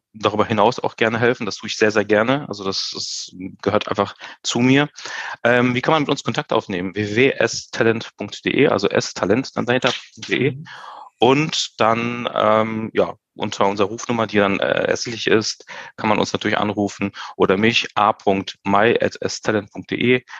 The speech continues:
Speaker 1: kann man mich genauso erreichen und ja, da freue ich mich auf den Kontakt.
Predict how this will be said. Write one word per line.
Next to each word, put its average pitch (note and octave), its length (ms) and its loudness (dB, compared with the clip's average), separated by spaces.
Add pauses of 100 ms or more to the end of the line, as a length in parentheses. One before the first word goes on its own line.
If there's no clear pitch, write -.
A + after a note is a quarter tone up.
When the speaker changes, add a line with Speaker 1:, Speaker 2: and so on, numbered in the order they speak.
(100)
Speaker 1:
kann G2 160 -4
man F#2+ 240 -2 (180)
mich - 120 -10
genauso G#2 360 2
erreichen F#2 600 0
und F2 400 -4
ja, F2 160 -2 (400)
da F2+ 100 -4
freue F#2+ 220 2
ich - 80 -6
mich G2 160 -2
auf - 80 -6
den E2+ 100 -4
Kontakt. - 400 -4